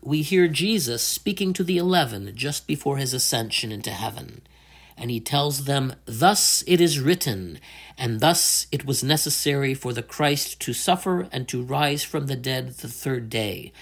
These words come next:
and that repentance and remission of sins should be preached in his name to all nations,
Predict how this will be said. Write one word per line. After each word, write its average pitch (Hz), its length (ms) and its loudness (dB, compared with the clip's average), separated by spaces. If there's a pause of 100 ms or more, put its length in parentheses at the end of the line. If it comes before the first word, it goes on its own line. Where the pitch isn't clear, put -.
(340)
and 117 180 -2
that 117 160 2
repentance 190 1080 0
and 113 180 -4
remission 147 560 2
of 123 140 0
sins 190 680 2
should - 300 -2
be 135 140 -2
preached - 500 -4
in 175 180 4
his 190 300 2
name 196 460 2 (300)
to - 260 -2 (100)
all 180 340 6
nations, 117 760 0